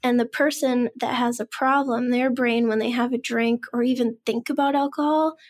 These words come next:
their whole brain's gonna be, like, lit up and active. And the social drinker won't. They might have, like, a little splash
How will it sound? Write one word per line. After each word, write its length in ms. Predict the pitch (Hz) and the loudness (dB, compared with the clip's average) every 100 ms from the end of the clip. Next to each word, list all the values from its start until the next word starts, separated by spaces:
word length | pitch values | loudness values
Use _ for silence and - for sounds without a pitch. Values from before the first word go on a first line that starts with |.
| _ - | _ -4
their 100 | 262 | -4
whole 240 | 254 311 311 | 0 0 0
brain's 380 | 277 254 254 254 | 0 2 0 -2
gonna 180 | 240 | -4
be, 180 | 226 240 | 0 0
like, 180 | 226 185 | 0 -2
lit 420 | 240 247 240 240 | 0 2 2 2
up 160 | 233 240 226 | 0 -2 -2
and 140 | 208 | -2
active. 600 | 226 233 - - - 277 - - - - - | -2 -4 -8 -6 -4 -6 -8 -18 -20 -16 -4
And 140 | 247 247 | 0 0
the 60 | |
social 420 | 240 285 320 330 | 0 0 2 0
drinker 580 | 311 233 226 233 233 240 - _ | 0 -2 -2 -2 -2 -2 -6 _
won't. 340 | 254 269 214 - _ _ _ _ _ _ _ _ _ _ | -2 0 0 -6 _ _ _ _ _ _ _ _ _ _
They 120 | - 294 | 2 2
might 220 | 269 262 | 2 0
have, 300 | 254 247 247 | 2 0 0
like, 160 | 247 247 | -2 0
a 60 | |
little 240 | 240 254 254 | 0 0 0
splash 840 | - - 240 233 240 277 - - | -2 -2 0 2 0 0 0 -4